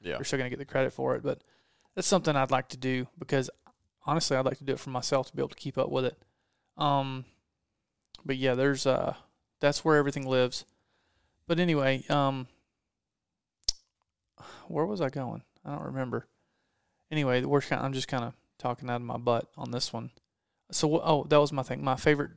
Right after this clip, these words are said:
Speaker 2: my favorite, you know, biggest accomplishment this year was the black rifle Utah elk hunt. And I think it was just because never got to elk hunt Utah, never got to go to the Deseret, and it was unbelievable.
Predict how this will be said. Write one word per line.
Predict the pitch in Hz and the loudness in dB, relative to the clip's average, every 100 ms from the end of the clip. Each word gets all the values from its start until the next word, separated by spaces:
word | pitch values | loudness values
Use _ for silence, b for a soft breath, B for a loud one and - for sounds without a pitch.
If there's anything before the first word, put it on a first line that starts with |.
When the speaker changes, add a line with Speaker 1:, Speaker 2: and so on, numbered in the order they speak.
| _ | _
Speaker 2:
my | 135 | -4
favorite, | 139 143 139 - 139 147 | 2 2 2 -2 -10 -10
you | 139 | -6
know, | 127 | -2
biggest | 131 131 - | 0 0 -4
accomplishment | 127 120 127 - | -6 -6 -6 -6
this | 127 - | -6 -4
year | 127 | -2
was | 127 - | -2 -6
the | |
black | 123 120 117 | -2 -2 0
rifle | 127 120 120 117 135 | -2 -2 -4 -6 -6
Utah | 131 - 117 | -4 0 0
elk | 113 - | 0 -4
hunt. | 120 | -8
And | 127 | -6
I | |
think | 120 147 | -4 -4
it | |
was | 135 | -4
just | - 127 | -6 -6
because | 131 123 127 117 - _ _ _ _ _ _ - | -4 0 0 0 -8 _ _ _ _ _ _ -10
never | 147 139 143 143 | 2 4 4 0
got | 143 | 0
to | 139 135 - | 2 2 2
elk | 135 - | 0 0
hunt | - | -6
Utah, | 135 - 123 123 123 | -6 -2 2 2 2
never | 127 135 | -2 0
got | 131 123 | -2 0
to | |
go | 135 127 | 0 0
to | |
the | 123 | 0
Deseret, | 131 123 131 117 117 - | 2 2 2 0 0 -2
and | 131 123 | -6 -6
it | - | -2
was | 117 117 123 - _ _ _ _ _ _ _ _ _ _ | -2 -2 -6 -14 _ _ _ _ _ _ _ _ _ _
unbelievable. | 147 127 120 113 120 - - | -4 -2 -2 -2 -4 -8 -10